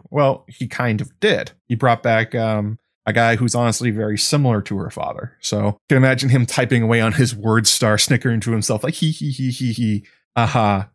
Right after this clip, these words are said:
that is Ned. That is Robert. This is what it would be like if they were, like, hedge knights, or if we ma-,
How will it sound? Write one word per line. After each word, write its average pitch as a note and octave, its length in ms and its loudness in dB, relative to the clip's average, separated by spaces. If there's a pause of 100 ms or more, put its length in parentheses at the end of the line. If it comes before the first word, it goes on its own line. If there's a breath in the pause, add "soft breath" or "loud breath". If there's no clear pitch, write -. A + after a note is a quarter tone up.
that A#2 180 4
is A#2 160 2
Ned. G#2+ 500 0
That G#2+ 180 -2
is A2 160 -4
Robert. G2+ 400 -2
This A2+ 180 -2
is A2 100 0
what A#2 120 2
it F2 60 0
would A2+ 120 0
be A2+ 160 0
like G2+ 220 2
if G#2+ 120 -4
they A2 160 4
were, G#2 120 4
like, G2 180 -2
hedge A2+ 260 0
knights, G#2 240 2
or A2+ 120 2
if G2 80 -4
we A2+ 100 2
ma-, A2+ 120 2